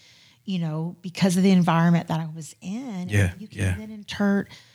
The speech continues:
Speaker 1: turn hurt other people, which is not your intention if you're in ministry.
Speaker 2: Yeah.
Speaker 1: You know, you, you get hurt, and you, you tend to hurt other people as well.
Speaker 2: And that makes me think of, um, the relationship of, uh,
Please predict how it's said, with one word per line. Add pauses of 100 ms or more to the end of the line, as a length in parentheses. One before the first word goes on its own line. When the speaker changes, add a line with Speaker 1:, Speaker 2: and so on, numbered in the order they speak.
(180)
Speaker 1:
turn
hurt
other
people,
which
is
not
your
intention
if
you're
in
ministry. (240)
Speaker 2:
Yeah. (240)
Speaker 1:
You
know,
you,
you
get
hurt,
and
you,
you
tend
to
hurt
other
people
as
well. (440)
Speaker 2:
And
that
makes
me
think
of,
um, (240)
the
relationship
of, (240)
uh,